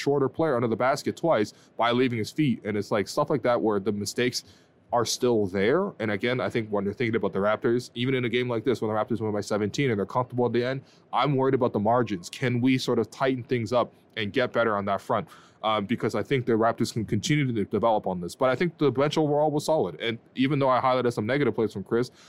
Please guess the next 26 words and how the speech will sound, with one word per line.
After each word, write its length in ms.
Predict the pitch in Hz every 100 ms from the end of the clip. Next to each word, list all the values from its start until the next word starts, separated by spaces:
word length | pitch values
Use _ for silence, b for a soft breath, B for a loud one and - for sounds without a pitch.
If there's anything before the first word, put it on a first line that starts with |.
| B
I 40 |
also 220 | 120 120 110 107
loved 140 | 110
how 180 | 117 107
energetic 500 | 110 117 107 120 120
he 100 | -
was 180 | 110 104
on 80 | 104
the 140 | 95
offensive 320 | 95 98 95
glass. 420 | 107 123 135 143 -
I 100 | 101
liked 300 | 98 104 -
that, 180 | 107 98 b b _
you 80 | 110
know, 100 | 101
he 120 | 107
was 140 | 107 98
going 240 | 110 107
hard, 400 | 95 110 107 -
um, 240 | 92 92
to 160 | 92 117
the 60 | 101
basket 520 | 104 113 - 110 104
in 120 | 98
transition. 680 | 98 95 95 139 147 147